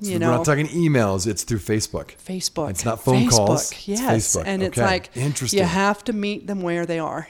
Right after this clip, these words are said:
Speaker 2: you know, and that's, that's where, and it's typically moms, not always, um, but it, it is, you know, that's where I learn. It's like, "Oh man, they, you know, they're,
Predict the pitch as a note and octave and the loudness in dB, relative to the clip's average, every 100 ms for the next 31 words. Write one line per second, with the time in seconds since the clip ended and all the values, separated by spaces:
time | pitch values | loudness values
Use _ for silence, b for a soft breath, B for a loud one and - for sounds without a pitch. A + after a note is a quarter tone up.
0 | F#3 F#3+ D#3+ E3 F3+ - F#3 F3 E3 E3 | -10 -6 -4 -2 -2 -4 -4 -2 -2 0
1 | - - D#3+ D#3 - - E3 E3 E3+ B | -2 -2 -2 -2 -2 -4 -2 -2 -4 B
2 | B B B G3+ F#3+ - G3 G3+ B3+ C4+ | B B B -6 -4 -4 -4 -4 -2 0
3 | E3+ E3 G#3+ - G3 F#3 G#3 E3+ F3 G#3 | -2 -4 -6 -4 0 2 4 4 2 -2
4 | - B B B B - F#3+ F3+ F3 D#3+ | -4 B B B B -4 -2 -2 -4 -10
5 | E3 G3 F3 E3+ - - F3+ - F3 E3+ | -4 0 0 -2 -4 -4 -4 -4 -2 -2
6 | E3 - - - _ _ - G3 F3 E3 | 0 -2 -4 -8 _ _ -10 -6 -2 -4
7 | - F3+ - - F3 E3+ F#3 E3+ E3+ E3 | -4 -4 -4 -4 -2 0 0 -2 -2 -4
8 | - E3 E3+ E3+ - - F#3 D#3+ E3 G3 | -6 -8 -8 -8 -14 -20 -14 -12 -10 -10
9 | G#3+ D#3+ E3 E3 D#3+ _ _ _ - G3+ | -8 -6 -6 -8 -10 _ _ _ -14 -10
10 | D#3 D3+ - F#3+ F3 | -8 -10 -10 -10 -8